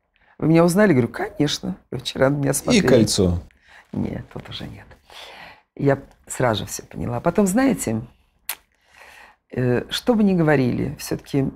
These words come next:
Speaker 1: то время, в которое я начинала и, и жила, и, в общем, всю свою сознательную ли, э, жизнь, достаточно чистые и красивые отношения были между людьми. Это культивировалось.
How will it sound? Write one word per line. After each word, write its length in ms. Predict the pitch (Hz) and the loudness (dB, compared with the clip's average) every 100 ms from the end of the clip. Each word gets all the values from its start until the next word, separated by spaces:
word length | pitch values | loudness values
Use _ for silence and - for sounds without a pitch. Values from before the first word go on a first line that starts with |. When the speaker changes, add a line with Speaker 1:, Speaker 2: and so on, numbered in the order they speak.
| - | -10
Speaker 1:
то 100 | - 160 | -2 2
время, 280 | 160 147 | 4 4
в 40 | 135 | 2
которое 500 | 139 - 131 120 123 - - - - - - - | -2 -2 0 0 -2 -10 -16 -14 -12 -12 -14 -12
я 160 | - 113 | -4 -2
начинала 480 | 113 - 117 123 117 | -2 -2 0 2 2
и, 140 | 110 | -2
и 160 | 107 - | -4 -6
жила, 360 | 117 120 127 170 | -4 0 2 2
и, 180 | 127 | 2
в 80 | 123 | -4
общем, 300 | - - - - _ - - - - _ _ - - - | -8 -10 -10 -14 _ -20 -20 -20 -20 _ _ -20 -18 -14
всю 200 | - 139 | -8 -6
свою 220 | - 117 | 0 0
сознательную 680 | 117 117 123 110 - 120 | 2 0 0 -2 -4 -4
ли, 200 | 127 165 - | -2 -2 -2
э, 340 | 104 95 98 | -4 -4 -8
жизнь, 380 | 110 147 180 175 | -4 -2 0 -2
достаточно 480 | 123 - 151 - 143 | -2 -4 -8 -8 -12
чистые 400 | - 180 - 123 | -8 -10 -8 -6
и 20 | |
красивые 380 | 139 135 143 107 | -4 -4 -4 -6
отношения 420 | - - - 50 | -6 -10 -8 -10
были 180 | - - | -10 -10
между 260 | - - | -10 -10
людьми. 320 | - - - 123 _ _ _ _ _ - - - - | -10 -8 -10 -12 _ _ _ _ _ -20 -20 -20 -4
Это 180 | 170 180 | -2 0
культивировалось. 1000 | 180 170 185 175 151 117 - - - | -2 -2 2 2 2 -2 -8 -12 -14